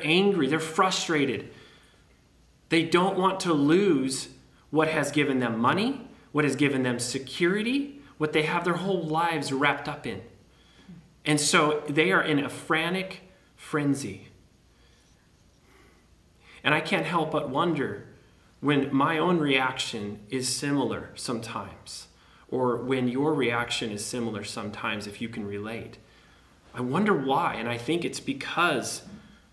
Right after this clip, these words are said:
again, we, we know that what we might be holding too tightly onto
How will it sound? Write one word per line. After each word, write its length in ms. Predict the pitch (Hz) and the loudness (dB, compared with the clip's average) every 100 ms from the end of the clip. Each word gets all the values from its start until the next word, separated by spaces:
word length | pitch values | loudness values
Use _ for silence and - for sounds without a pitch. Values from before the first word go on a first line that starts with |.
| - | -8
again, 520 | 123 123 165 131 120 | -6 -2 -2 -2 2
we, 400 | 143 156 151 - | 2 2 -2 -6
we 160 | 135 151 | -4 0
know 460 | 143 147 190 240 143 | 2 2 2 2 2
that 220 | 131 131 | -2 -4
what 240 | 143 143 | -4 -2
we 100 | 135 | -2
might 320 | 127 139 147 | 0 0 0
be 80 | 147 | -2
holding 480 | 127 - 147 147 131 | -6 -6 -6 -4 -4
too 160 | - 117 | -6 -10
tightly 420 | - 123 117 110 | -6 -6 -6 -8
onto 460 | 113 127 - 80 | -10 -10 -10 -10